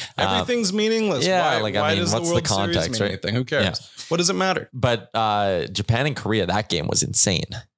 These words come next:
Speaker 2: Yeah, that's wild. Apparently, and I mean, I picked, I, this is a, um, so to be fair to what's going on here, I found this on Reddit Baseball, and it says it's, it, it, it links to a, a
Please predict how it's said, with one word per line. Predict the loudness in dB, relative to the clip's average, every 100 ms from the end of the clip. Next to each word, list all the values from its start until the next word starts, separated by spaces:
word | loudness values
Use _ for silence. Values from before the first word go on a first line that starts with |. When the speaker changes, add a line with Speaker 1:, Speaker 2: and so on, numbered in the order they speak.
| _ -2
Speaker 2:
Yeah, | 0 0
that's | -2 -2
wild. | 0 0 0
Apparently, | -2 -2 0 0 -2 -6 -12 -8 -2
and | 0
I |
mean, | 2 2
I | 0
picked, | -2 -2 0
I, | -2
this | 0 -2 0 0
is | 0 0
a, | 2 2
um, | 2 2 2 0 0 -2 -4 -14 -4
so | 0 2 2 0 0
to | 0
be | -2
fair | 0 2 2 2
to | 0
what's | -2
going | 0 2
on | 2
here, | 2
I | 2
found | 2 2
this | 2
on | 0 0
Reddit | 0 0 0
Baseball, | 0 0 0 0 0 0
and | 0
it | 2
says | 2 2 2 2 0 -2 _ _ _ _ _ _
it's, | -2 2 2
it, | 0 -2 -2
it, | -2 0
it | -2 0
links | 0 0 -2
to | -2 0 2
a, | 2 2 0 -2 -8 -10 -2
a | 0 2 2 0